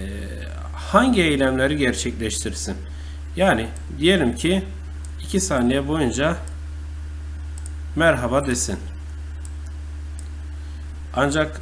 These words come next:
e, bir hareket komutu da verelim ve,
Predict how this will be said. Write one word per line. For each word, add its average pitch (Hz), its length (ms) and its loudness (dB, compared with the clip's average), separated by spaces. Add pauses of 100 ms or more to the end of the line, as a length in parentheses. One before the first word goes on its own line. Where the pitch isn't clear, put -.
(100)
e, 117 300 -2 (120)
bir 151 180 2
hareket 135 520 0 (120)
komutu 135 340 0
da 123 140 2
verelim 110 340 0 (880)
ve, 127 260 0